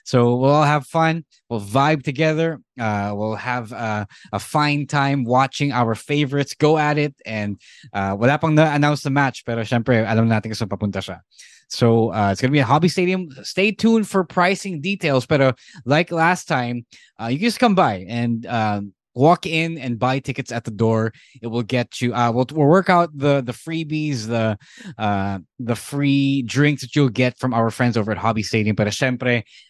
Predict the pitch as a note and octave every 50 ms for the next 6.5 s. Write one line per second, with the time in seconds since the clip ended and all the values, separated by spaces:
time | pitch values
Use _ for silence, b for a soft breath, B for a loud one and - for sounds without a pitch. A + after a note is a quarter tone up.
0 | b - A2 A2+ C#3 A#2 - - F#3+ E3+ D#3+ F3+ E3+ D#3+ D3+ D3 C3+ B2 D3 C#3
1 | B2+ - C3 B2+ B2+ B2+ A#2+ A#2 A#2 G#2 - - F#2+ A#2 A2 G#2+ G#2+ A2+ - -
2 | G2+ A#2+ A#2 B2+ B2+ - - - C#3 D3 C3+ - _ - C#3 C3+ C3 B2 B2 A#2+
3 | A#2+ A#2+ A#2 G#2+ A#2+ A#2 A#2+ A#2+ - - - B B B B B B C3 B2 A#2
4 | A2+ A2+ A2+ A2 A2 - - - E3 E3+ E3+ E3+ D3 C3+ C#3 C3 A#2+ - C#3+ D3
5 | D3 D3 - C3 - B2 A#2 A2+ A#2 A2+ G2+ G2 G#2 - - C3+ B2 A#2+ G#2 G2+
6 | F2 E2+ A#2 A2+ G#2 - - - B